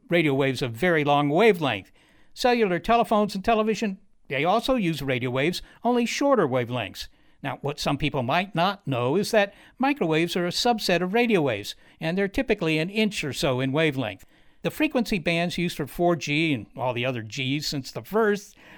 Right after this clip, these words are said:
were basically in the microwave region of the electromagnetic spectrum.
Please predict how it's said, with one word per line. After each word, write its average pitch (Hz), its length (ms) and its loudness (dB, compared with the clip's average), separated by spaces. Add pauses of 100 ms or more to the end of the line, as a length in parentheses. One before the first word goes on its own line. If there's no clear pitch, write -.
(120)
were 190 280 0
basically 175 440 0
in 139 100 2
the 135 80 2
microwave 143 720 2
region 131 380 0
of 123 100 0
the 120 80 -2
electromagnetic 123 840 -2
spectrum. - 540 -6